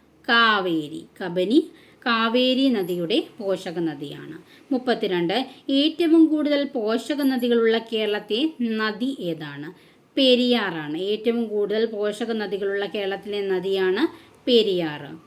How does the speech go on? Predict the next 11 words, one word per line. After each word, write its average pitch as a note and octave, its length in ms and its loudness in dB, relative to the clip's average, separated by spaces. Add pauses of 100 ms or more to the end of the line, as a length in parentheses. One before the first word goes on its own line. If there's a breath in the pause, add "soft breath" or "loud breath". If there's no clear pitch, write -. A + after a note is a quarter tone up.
(260 soft breath)
മുപ്പത്തിമൂന്ന്, F#3+ 680 0 (440 loud breath)
ഏറ്റവും D#4 460 6
കൂടുതൽ C#4 280 2 (140)
അണക്കെട്ടുള്ള B3 720 0
കേരളത്തിലെ A3 500 -2
നദി G3 180 -2 (120)
ഏതാണ്? F3 300 0 (200)
അതും G#3 180 0 (240)
പെരിയാറാണ്, F3+ 800 0 (100)
പെരിയാർ. E3 540 0 (760 loud breath)
മുപ്പത്തിനാല്, G#3+ 640 0